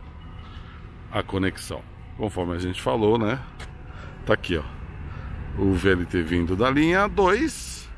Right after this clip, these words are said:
vai entrar aqui e vai se conectar à linha um. E ali vai se posicionar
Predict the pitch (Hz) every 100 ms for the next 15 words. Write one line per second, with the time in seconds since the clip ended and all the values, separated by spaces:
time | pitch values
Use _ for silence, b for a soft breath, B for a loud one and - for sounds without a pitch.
0 | - B B B B B - - - 123
1 | 123 131 143 151 - 139 147 185 - -
2 | 190 170 156 151 165 170 147 147 - 120
3 | 120 - - 139 127 127 139 143 139 165
4 | 170 B B B B - - - 233 208
5 | 156 165 180 - - - - - - -
6 | 143 147 143 - 156 139 139 156 139 123
7 | 120